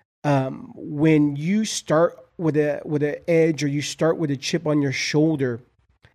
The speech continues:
it's never a good place to grow in maturity towards something.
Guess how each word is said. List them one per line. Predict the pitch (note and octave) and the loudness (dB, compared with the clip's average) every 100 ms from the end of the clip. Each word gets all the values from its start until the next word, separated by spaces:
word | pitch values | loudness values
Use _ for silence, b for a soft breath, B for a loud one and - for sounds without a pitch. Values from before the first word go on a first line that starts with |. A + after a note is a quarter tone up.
| _ _ _ | _ _ _
it's | E3 D3+ - | -4 -4 -2
never | D#3 D3 D#3+ G3+ A3+ G3+ | 2 2 2 2 2 0
a | |
good | C3+ D#3+ C3+ - | 2 -2 -2 -10
place | - D#3+ E3 C#3 B2+ - - - _ _ _ _ _ - | -4 2 4 2 -2 -4 -6 -10 _ _ _ _ _ -6
to | - D3+ C#3+ | 2 2 2
grow | B2 D#3 D#3 | 2 4 4
in | D3 | 4
maturity | C3 - - D3+ C3 | 0 -4 0 2 0
towards | - C#3+ C3+ - | -4 -4 -4 -4
something. | B2 G#2+ - B2 | -8 -8 -14 -20